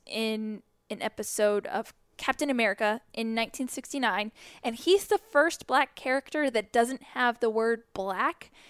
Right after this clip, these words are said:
in the, in the name in some way. One of the more recent characters was Miles Morales, who was introduced when Peter Parker was killed. And so he's kind of like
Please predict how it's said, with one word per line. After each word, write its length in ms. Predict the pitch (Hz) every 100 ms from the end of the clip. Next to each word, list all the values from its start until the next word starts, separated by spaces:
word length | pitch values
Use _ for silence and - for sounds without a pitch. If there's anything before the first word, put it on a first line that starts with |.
| - _ _ _ _
in 280 | 269 269 262
the, 160 | 226 214
in 140 | - 220
the 60 |
name 500 | 214 202 208 190 180 -
in 160 | - 202
some 280 | - 185 180
way. 260 | - - - _ _ _ _ _
One 380 | 226 226 247 285
of 240 | 349 330 -
the 80 | 247
more 320 | 226 226 214
recent 540 | 233 339 392 - 277 -
characters 640 | 240 226 - 214 208 -
was 480 | 208 202 196 190 - - -
Miles 540 | 208 202 208 208 -
Morales, 760 | 202 233 330 233 208 233 - - -
who 100 | 285
was 160 | 294
introduced 720 | 254 269 311 214 208 - - -
when 240 | 220 202 -
Peter 240 | 285 262
Parker 420 | - 240 233 214
was 240 | 202 196 -
killed. 460 | - 226 196 - _ - - -
And 100 | 233
so 200 | 214 233
he's 260 | 226 302 370
kind 240 | - 311
of 100 | 285
like 220 | 233 226